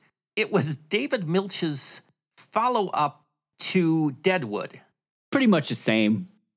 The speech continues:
Speaker 1: It, very, very similar,
Speaker 2: <laughs>
Speaker 1: which people were very excited about. And then what he did was a abstract drama about a family of surfers and a young man who,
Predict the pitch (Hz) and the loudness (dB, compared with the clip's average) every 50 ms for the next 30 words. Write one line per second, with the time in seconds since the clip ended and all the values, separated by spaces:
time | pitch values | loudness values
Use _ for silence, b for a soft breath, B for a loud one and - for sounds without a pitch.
0 | _ _ _ - 226 196 220 294 294 277 247 165 156 - - 214 226 175 139 - | _ _ _ -4 -2 0 2 2 2 2 2 0 -2 0 0 0 2 2 0 0
1 | - - 180 156 175 127 104 110 123 120 - - - 135 139 147 - - - - | 0 0 0 0 0 -2 -2 -2 -4 -6 -6 -2 0 0 2 0 0 -4 -2 0
2 | - 196 - 180 294 277 185 247 233 214 190 160 143 - - 262 277 285 277 220 | 0 2 2 2 2 0 0 0 0 0 0 0 -2 -4 -2 0 0 2 2 2
3 | 180 147 - - - 220 220 208 175 147 143 143 156 - - 170 165 170 208 254 | 0 0 0 0 0 0 2 0 0 2 2 0 0 0 -2 -2 -2 0 0 -2
4 | 311 220 214 226 208 190 - 226 196 170 190 196 202 185 175 165 165 165 139 170 | -2 -2 -2 -4 -4 -4 -6 -8 -4 -2 0 0 0 0 0 -2 -2 -2 0 -2
5 | 151 147 151 147 135 127 b b b b b _ _ _ _ - 190 190 180 156 | -2 0 0 -2 -4 -6 b b b b b _ _ _ _ -2 -2 -2 -2 -2
6 | - - - - - - 190 185 202 233 262 277 - - - 156 147 170 165 175 | -4 -4 -4 -4 -6 -6 -4 -2 -2 0 -2 -2 -4 -8 -10 -8 -6 -4 -2 0
7 | 190 190 190 190 185 170 175 - - 139 160 156 151 - - - - - 180 180 | 0 0 0 2 0 0 0 0 -2 0 0 0 0 -2 -6 -10 -6 -4 -2 -2
8 | 185 196 202 190 202 202 196 - - 139 123 120 - - _ - - - - - | 0 0 0 0 -2 -2 -2 -2 -4 -4 -6 -8 -14 -18 _ -4 -2 0 0 0
9 | - 190 196 - - - 120 107 107 131 - - - - - - _ _ _ _ | 0 0 0 -2 -2 -4 -4 -4 -4 -4 -4 -4 -4 -6 -8 -12 _ _ _ _
10 | _ _ - 180 165 170 175 170 165 160 160 156 156 - - - _ _ _ _ | _ _ -4 -2 0 2 2 0 0 0 -2 -2 -4 -4 -6 -12 _ _ _ _
11 | _ _ - 185 185 190 185 196 214 226 220 214 196 202 202 202 202 202 190 185 | _ _ -2 -2 -2 0 0 0 0 0 0 -2 0 0 2 2 0 0 0 -2
12 | 156 - 190 175 160 156 151 151 147 | -2 -2 -2 0 0 0 -2 -2 -4